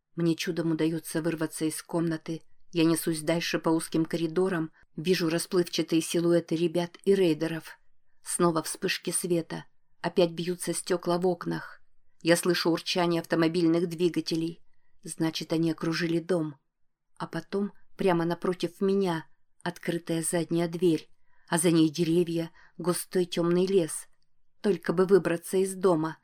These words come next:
только бы скрыться от света прожекторов. Я слышу за спиной лай собаки, а за ней топот сапог. Эти звуки настигают меня. «Стоять!» Я вдруг понимаю, что одна в коридоре.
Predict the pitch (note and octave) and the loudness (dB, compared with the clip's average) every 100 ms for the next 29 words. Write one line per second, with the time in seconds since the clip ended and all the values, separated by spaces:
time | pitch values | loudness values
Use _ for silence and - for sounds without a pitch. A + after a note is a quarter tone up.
0 | _ - - - F#3 - F#3 F#3+ - G#3+ | _ -20 -2 4 4 2 -2 -2 -2 0
1 | G#3+ - E3+ - F#3+ G3+ E3 F#3+ G#3 G#3+ | 0 0 0 0 0 0 0 0 0 2
2 | F#3 - E3+ D#3+ - - _ _ _ _ | 2 0 -4 -4 -10 -20 _ _ _ _
3 | _ E3 D#3+ E3 D#3 D#3+ D#3+ - - D#3 | _ -6 -6 -4 -4 -2 -4 -6 -4 0
4 | D#3 D#3 D#3+ - D#3+ D3+ E3+ E3+ D#3+ D#3 | 0 0 -2 -2 -6 -4 -6 -6 -12 -14
5 | _ _ _ - E3 E3+ E3+ E3 - E3 | _ _ _ -4 -2 0 0 -2 -2 -4
6 | - E3 - F3+ - F3+ - - - - | -2 -10 -4 -6 -2 -4 -4 -20 -20 -20
7 | - - - - D#3 - D3 D#3+ D#3 C#3 | -20 -20 -20 -8 -8 -6 -10 -6 -6 -4
8 | D#3+ D#3 - E3 E3 D#3+ C#3+ - E3+ D3+ | -2 -2 -2 -6 -2 -2 -2 0 2 2
9 | C#3+ C3+ - _ _ _ _ _ - - | 0 -8 -18 _ _ _ _ _ -8 -8
10 | - F#3 F#3 F#3+ E3+ - - _ _ _ | 0 2 6 10 10 8 -10 _ _ _
11 | _ _ _ _ G3 F#3+ E3+ G3 - F#3+ | _ _ _ _ -6 -6 -4 -8 -4 -4
12 | F#3+ F#3+ F#3 E3+ - F3 F3 F3 - F#3+ | -2 -2 -2 -4 -4 -4 -4 -6 -6 0
13 | G3 F3+ E3 D#3+ | 2 2 -2 -4